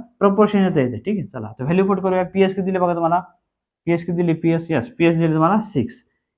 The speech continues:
into आर क्यू. आर क्यू किती दिले बघा तुम्हाला, आर क्यू दिले सिक्स is equal to क्यू टी. आता क्यू टी तर फाइंड करायचं आहे आपल्याला. ठीक आहे, क्यू टी आपण जसं लिहून घेऊ. ओके, त्यानंतर पी आर किती दिलं बघा बरं,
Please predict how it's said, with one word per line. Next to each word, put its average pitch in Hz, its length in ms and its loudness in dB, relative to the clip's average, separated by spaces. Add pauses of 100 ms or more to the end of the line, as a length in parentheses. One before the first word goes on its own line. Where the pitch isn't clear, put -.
(100)
into 131 240 0
आर 139 180 6
क्यू. 165 180 -2
आर 139 140 2
क्यू 180 140 -4
किती 190 120 2
दिले 196 140 4
बघा 190 140 2
तुम्हाला, 185 300 0 (600)
आर 151 120 -2
क्यू 165 140 0
दिले 170 280 2 (340)
सिक्स - 260 -10 (540)
is 151 100 -2
equal 113 220 0
to 113 120 -8
क्यू 185 140 4
टी. 208 160 2 (640)
आता 143 140 -6
क्यू 196 120 2
टी 202 80 2
तर 220 100 6
फाइंड 226 240 2
करायचं 202 240 2
आहे 165 80 0
आपल्याला. 156 240 -4
ठीक 165 120 -4
आहे, - 80 -10
क्यू 165 160 -4
टी 180 100 -2
आपण 180 240 -4
जसं 156 160 -4
लिहून 139 160 0
घेऊ. 107 120 -6
ओके, 175 160 -6
त्यानंतर - 760 -4
पी 196 120 2
आर 196 100 6
किती 196 140 2
दिलं 202 160 2
बघा 180 140 4
बरं, 190 220 0